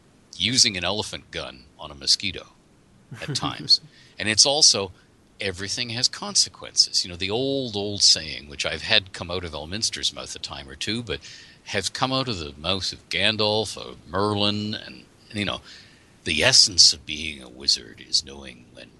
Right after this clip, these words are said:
Speaker 1: not to use your power, when not to do," because the youngsters, they hurl fireballs and, you know, this, that, and the other thing, and lightning bolts, and they don't care about the consequences. And the older you get, and the more you see,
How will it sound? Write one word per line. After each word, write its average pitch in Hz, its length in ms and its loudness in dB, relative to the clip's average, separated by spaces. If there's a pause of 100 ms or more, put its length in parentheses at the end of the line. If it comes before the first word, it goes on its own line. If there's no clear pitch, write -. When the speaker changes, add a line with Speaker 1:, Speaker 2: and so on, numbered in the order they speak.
(100)
Speaker 1:
not - 500 -10 (240)
to - 120 -14
use - 380 -8
your - 140 -12
power, - 260 -12 (720)
when 73 160 -12 (180)
not - 640 -10
to - 100 -14
do," 53 220 -14 (500)
because - 380 -2 (280)
the 80 80 -8
youngsters, 73 640 -2 (340)
they - 100 -6
hurl 85 320 -6
fireballs 65 920 -2
and, 60 100 -20 (320)
you - 80 -14
know, - 160 -12 (160)
this, - 180 6
that, 82 200 -2
and - 80 -20
the 80 60 -10
other 80 140 -10
thing, 73 260 -12
and - 80 -20
lightning 78 340 -8
bolts, 73 280 -2 (460)
and - 100 -18
they 82 100 -12
don't 110 200 -12
care 90 340 -6
about - 200 -18
the - 60 -20
consequences. - 1040 0 (160)
And 58 220 -18 (200)
the - 120 -20
older 87 240 -8
you 90 140 -6
get, 85 340 -6 (400)
and - 140 -20
the 62 80 -20
more 78 240 -10
you 78 140 -10
see, 67 500 6